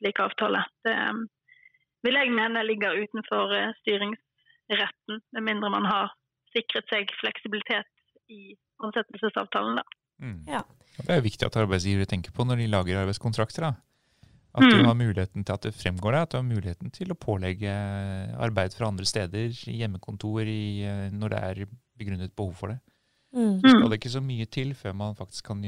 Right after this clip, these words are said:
Speaker 2: ta det i bruk. Mm.
Speaker 3: Eh, men, eh, må arbeidsgiver da tilrettelegge for, eh, at arbeidstaker kan jobbe greit hjemmefra?
Speaker 1: Ja, Henning, du var jo inne på denne hjemmekontorforskriften.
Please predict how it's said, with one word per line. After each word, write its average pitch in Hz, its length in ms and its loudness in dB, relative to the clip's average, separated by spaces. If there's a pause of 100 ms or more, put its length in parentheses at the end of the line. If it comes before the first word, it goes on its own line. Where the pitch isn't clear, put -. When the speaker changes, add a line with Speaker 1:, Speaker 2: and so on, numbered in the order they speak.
Speaker 2:
ta 90 180 -8
det 92 160 -6
i 92 40 -6
bruk. - 280 -12 (540)
Mm. 139 80 -18 (880)
Speaker 3:
Eh, 240 400 -2
men, 254 400 0
eh, 247 100 0
må 233 220 0
arbeidsgiver 202 560 -4
da 190 160 -4
tilrettelegge 208 840 -2
for, 196 220 -2
eh, 196 560 -2
at - 320 -10
arbeidstaker 190 960 -6
kan 190 420 -4
jobbe 247 600 2
greit 214 260 -2
hjemmefra? 196 580 0 (120)
Speaker 1:
Ja, 269 260 2
Henning, 285 420 2
du 269 100 0
var 277 160 2
jo 214 80 2
inne 240 180 -2
på 269 100 -2
denne 240 320 0 (720)
hjemmekontorforskriften. 214 1160 -6